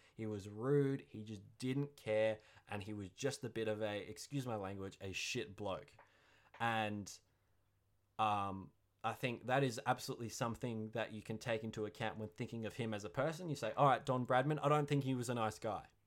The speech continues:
But you cannot doubt the basketball legacy that, uh, not the basketball, sorry, the, the cricketing legacy, uh, and icon status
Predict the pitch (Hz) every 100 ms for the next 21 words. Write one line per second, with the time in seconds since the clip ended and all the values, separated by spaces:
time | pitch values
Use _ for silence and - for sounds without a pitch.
0 | _ 156 165 - _ _ _ 123 - -
1 | 131 131 147 156 - _ - _ _ -
2 | 120 113 110 - - _ _ 120 117 110
3 | 123 117 110 127 - 117 110 107 101 104
4 | - 104 98 98 - _ _ _ _ _
5 | 101 98 120 104 98 95 - 98 104 95
6 | 110 110 117 - - 143 - 123 117 113
7 | - 113 110 110 - 110 98 - - -
8 | _ _ - 98 - 113 - 113 110 110
9 | 107 - - 98 98 -